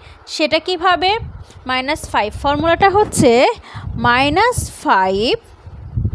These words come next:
প্লাস টু। দেখো, মাইনাস ফাইভ প্লাস টু ইকুয়ালস মাইনাস থ্রি। সেটাই আমরা করেছি। So আনসার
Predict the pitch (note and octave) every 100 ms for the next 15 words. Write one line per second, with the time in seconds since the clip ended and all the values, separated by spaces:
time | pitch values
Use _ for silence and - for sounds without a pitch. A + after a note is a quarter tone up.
0 | - - - - - - - - - -
1 | - - - - - - C#4 C#4 F4+ B4+
2 | - - - - G4 G#3+ F3 A3 G4 -
3 | F#3+ - - - C4 C#4 C#4+ D#4+ G4+ -
4 | - D#4+ A3+ A#3 D4+ - - - - -
5 | C#4+ D#4 - - F#4 A#3 C4+ G4 - -
6 | - - E4+ - G#4 C#4+ A4 - F#4+ A#4+
7 | A#4 G4+ - - D#4+ E4+ - - - -
8 | - - C4 C#4 F4+ F4 D4+ B4 - G#4+
9 | G#4 F4 - E4 E4 - - - D4+ C#4
10 | A3 A#3+ - F4 C#4+